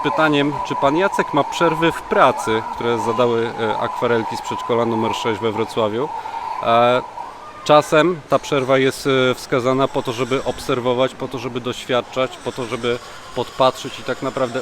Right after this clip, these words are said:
uczyć się. Także jest, jest ona wskazana, natomiast mamy tutaj trzydzieści dwa hektary i proszę mi uwierzyć, że, e, jest po prostu co robić. E, i tak naprawdę ostatnie pytanie, e, dzisiaj od,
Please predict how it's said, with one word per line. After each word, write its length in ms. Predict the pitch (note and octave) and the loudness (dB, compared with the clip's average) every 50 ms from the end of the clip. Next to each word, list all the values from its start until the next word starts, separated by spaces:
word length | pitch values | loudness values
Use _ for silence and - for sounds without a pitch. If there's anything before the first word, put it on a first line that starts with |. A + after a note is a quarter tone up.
| - - | -6 -6
uczyć 340 | D3 B2+ - - A#2+ - | -6 -6 -6 -8 -10 -8
się. 300 | - - - B2+ C#3 E3 D#3 - - - - - - | -6 -4 0 0 0 -2 -4 -8 -14 -16 -16 -6 -4
Także 240 | C3 A2+ G#2 C3 C3 | -4 -2 0 0 0
jest, 180 | C3+ B2+ B2+ - - | 0 -2 -6 -10 -6
jest 260 | C#3 B2 C#3 C3 - | -2 -2 -2 0 0
ona 180 | D3+ C#3 C#3 C3+ | 0 0 0 0
wskazana, 680 | - - - D#3 C3 A#2 B2+ B2+ B2 C3 C3+ C#3+ C#3+ C3 A2 | -2 -2 -2 -2 0 2 2 2 2 2 2 0 0 -2 -4
natomiast 440 | B2+ B2 - C3+ C3 C3 B2+ - - | -6 -6 -4 -2 -2 -2 -2 -2 -2
mamy 220 | C3+ B2 B2+ B2+ | -2 -2 -2 -2
tutaj 260 | A#2+ C#3 A#2 - B2+ - | -4 -6 -6 -6 -6 -6
trzydzieści 500 | - - - B2 A#2+ C3+ - - C#3 C3 | -6 -10 -12 -10 -10 -10 -10 -10 -12 -6
dwa 160 | A2+ B2+ A#2+ | -4 -4 -4
hektary 520 | - C#3+ A#2 - - C3+ B2 B2 B2+ C#3+ - - - - - - - | -2 -4 -6 -4 -2 0 0 0 0 -4 -6 -8 -12 -14 -14 -12 -12
i 60 | A#2 | -10
proszę 300 | - - C#3+ C3 - D3 | -6 -6 -6 -4 -4 -4
mi 160 | C3+ C3 B2+ | -4 -2 -2
uwierzyć, 380 | C3 B2+ B2 B2+ A#2+ B2 B2 A2 | -2 -2 -2 -2 -4 -4 -6 -6
że, 380 | G#2+ B2 B2 B2 A#2+ B2 A#2+ F#2 F#2 A#2+ A#2 A2+ A2+ A2+ A#2 A#2 A#2 A#2 A#2+ B2 | -2 0 0 2 2 0 -2 -4 -6 -4 -4 -2 -2 -2 -4 -4 -4 -4 -6 -6
e, 40 | B2+ B2+ | -6 -8
jest 140 | B2 A#2 - | -8 -8 -8
po 120 | - B2+ | -8 -8
prostu 300 | - - A#2 - - C3 A2+ - | -8 -8 -10 -10 -12 -14 -10 -6
co 100 | - A#2+ | -6 -4
robić. 280 | A2+ A2+ G#2 F2+ E2+ - - - - - - - - - - - - - - - - - - - - - - - - - - - - - - - - - - - - - - - - | -4 -4 -6 -8 -10 -12 -14 -14 -14 -14 -16 -16 -16 -16 -16 -16 -16 -16 -16 -16 -16 -16 -16 -18 -18 -18 -18 -16 -14 -14 -14 -14 -14 -14 -14 -14 -14 -16 -16 -16 -16 -16 -16 -12 -6
E, 320 | A2 A2+ A#2 A#2 A#2 A#2+ A#2 - - - - | -2 0 2 2 2 0 -2 -6 -12 -14 -10
i 60 | B2+ | -8
tak 140 | - F3+ - | -6 -4 -4
naprawdę 340 | G3+ F3 F3 E3+ D#3 E3 D3+ | -4 -2 -2 -2 0 0 0
ostatnie 380 | C#3 - - G3+ - - D3+ | 0 -2 -6 -6 -4 -6 -6
pytanie, 560 | - D3 C3+ - A#2+ A#2 A#2+ A#2+ A#2 A#2 A#2+ A#2+ A#2 A#2 A#2 A2+ A2+ A2+ A2+ | -6 -6 -4 -4 -2 -2 -2 -4 -4 -4 -6 -8 -8 -8 -8 -6 -4 -4 -6
e, 40 | A2 | -6
dzisiaj 400 | A2 A2+ - - B2+ A#2+ B2 A#2 | -8 -10 -6 -4 -4 -2 -2 -4
od, 300 | A2+ A2+ A2 G2+ - | -4 -6 -6 -8 -10